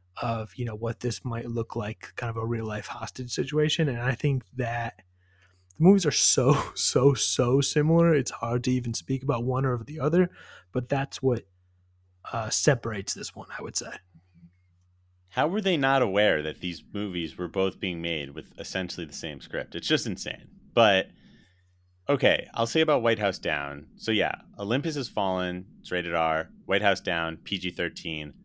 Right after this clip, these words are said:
Speaker 2: That's the biggest difference. Olympus Has Fallen, like Mike said, is super gritty. It's, you know, over the top violence in the way that I feel like Mike and I, and when we had Ian on, Doctor Action, of course,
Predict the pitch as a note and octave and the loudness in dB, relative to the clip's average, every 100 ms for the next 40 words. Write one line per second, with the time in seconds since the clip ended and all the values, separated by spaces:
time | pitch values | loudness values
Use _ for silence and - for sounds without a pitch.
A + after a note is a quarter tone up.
0 | - F#2 A2+ C#3 - - G2+ F2+ E2 - | -16 0 2 2 -2 -2 2 2 0 -4
1 | C#2+ - - - F#2 G2+ A#2+ B2 A#2+ - | -8 -8 -16 -10 -4 -2 -4 -6 -10 -4
2 | G2 F#2+ F2+ D#2 D#2+ D#2 - F2 D#2+ - | -2 -2 -4 -6 -6 -6 -4 -2 -2 -4
3 | D2+ - - G#2+ G2+ F2 E2 D#2 D2+ D2+ | -12 -8 -6 -4 -6 -4 -4 -2 -4 -6
4 | - - - - _ _ _ _ _ - | -12 -20 -20 -20 _ _ _ _ _ 0
5 | G2+ G2 - - - - - - G#2+ G2 | 0 0 -8 -12 -16 -20 -20 -8 -2 0
6 | F2+ E2+ - _ - - - - - _ | 0 -2 -8 _ -20 -20 -20 -20 -20 _
7 | _ _ _ _ - C#3 C3 C3 B2+ A#2+ | _ _ _ _ 0 2 2 -2 0 2
8 | A#2 F#2+ F#2+ F#2+ F#2+ F#2 F#2 - - G2+ | 2 2 2 4 2 0 -4 -8 -12 -4
9 | G2+ G2 F#2+ F#2 F#2 F2 F2 E2+ D#2+ E2 | -2 -2 -2 -4 -4 0 2 2 0 -2
10 | E2 - E2+ E2 D#2+ D#2 - - - - | -2 -2 -4 0 0 -2 -6 -18 -20 -16
11 | E2+ E2+ E2 E2+ E2 D#2+ D#2 D#2 D#2 F2+ | -6 -4 -4 -4 -2 -2 -2 -2 -4 -10
12 | - F2 E2 E2 D#2+ E2+ A#1 D#2+ E2 D#2 | -12 -10 -8 -6 -4 -4 -4 -8 -6 -4
13 | D#2 D2+ D2 D#2 - D2+ D2+ - - D#2 | -6 -6 -4 -4 -4 -4 -4 -4 -8 -12
14 | - - D#2 D2 D2 - | -12 -8 -4 -4 -6 -12